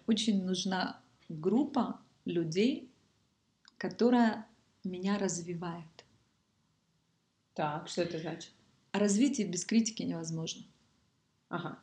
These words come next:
Speaker 2: то есть такая фокус-группа, которая тебя критикует.
Speaker 1: Да. На самом деле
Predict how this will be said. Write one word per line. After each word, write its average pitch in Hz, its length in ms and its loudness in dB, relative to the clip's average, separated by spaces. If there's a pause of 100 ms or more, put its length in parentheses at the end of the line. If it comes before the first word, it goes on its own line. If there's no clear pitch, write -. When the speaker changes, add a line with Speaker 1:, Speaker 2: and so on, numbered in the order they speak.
Speaker 2:
то 175 100 -4
есть - 120 -14
такая 170 240 -2
фокус-группа, 247 560 6
которая 214 300 2
тебя 190 180 2
критикует. 180 540 -2 (200)
Speaker 1:
Да. - 320 -4 (580)
На 196 120 -2
самом 269 380 4
деле 285 480 2